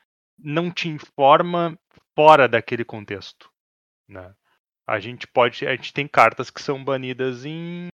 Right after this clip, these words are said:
Legacy que não seriam banidas em Modern. E porque em, aí tu vai dizer assim, pô, na, no, o, o simples caso do Ragavan é um exemplo. E a gente tem cartas que são banidas em Modern que não são banidas em Legacy.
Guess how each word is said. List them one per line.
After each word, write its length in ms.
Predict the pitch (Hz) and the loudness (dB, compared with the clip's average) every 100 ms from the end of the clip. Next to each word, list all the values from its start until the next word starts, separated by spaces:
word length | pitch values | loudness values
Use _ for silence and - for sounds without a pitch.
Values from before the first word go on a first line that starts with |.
| _ - | _ -18
Legacy 800 | 175 180 170 170 208 - 220 - | -2 4 4 2 -4 -6 -10 -10
que 160 | - 220 | -10 -6
não 160 | 208 202 | -4 -2
seriam 320 | 214 190 202 | -2 -2 -2
banidas 340 | 190 190 190 | -2 -2 -2
em 40 | 220 | 0
Modern. 400 | 220 208 131 101 _ _ _ _ _ _ | 2 2 0 -8 _ _ _ _ _ _
E 200 | 123 113 - - | -12 -10 -12 -12
porque 480 | 123 - 131 117 117 | -12 -4 0 0 -2
em, 240 | 127 131 110 | -12 -8 0
aí 300 | 127 127 131 | 2 2 -4
tu 140 | - | -14
vai 180 | 127 127 | -6 -6
dizer 180 | 120 127 | -6 -12
assim, 280 | - 135 127 _ _ _ _ | -12 -18 -20 _ _ _ _
pô, 120 | 131 113 _ _ - | -18 -18 _ _ -12
na, 240 | 117 113 107 _ | -8 -8 -12 _
no, 120 | 120 - - | -20 -20 -20
o, 120 | 120 _ - | -20 _ -20
o 120 | 123 | -18
simples 300 | - 143 - | -16 -18 -10
caso 220 | - 131 | -2 -2
do 60 | 123 | -2
Ragavan 480 | 131 127 123 120 135 | -4 -2 -2 -2 -4
é 40 | 147 | -4
um 40 | |
exemplo. 380 | 156 175 151 _ _ _ _ | -6 -6 -8 _ _ _ _
E 80 | 175 | -2
a 60 | |
gente 160 | 165 - | -2 -4
tem 120 | 160 | -8
cartas 340 | 143 135 - - | 0 -2 -2 -10
que 40 | |
são 120 | - 135 | -8 -6
banidas 320 | 135 135 131 | -6 -6 -8
em 60 | |
Modern 440 | 165 160 160 180 202 | -4 0 0 -2 -8
que 60 | |
não 80 | 214 | -10
são 140 | 202 202 | -10 -6
banidas 300 | 196 180 180 | -4 -2 -4
em 80 | 208 | -4
Legacy. 440 | 214 - - | -4 -6 -14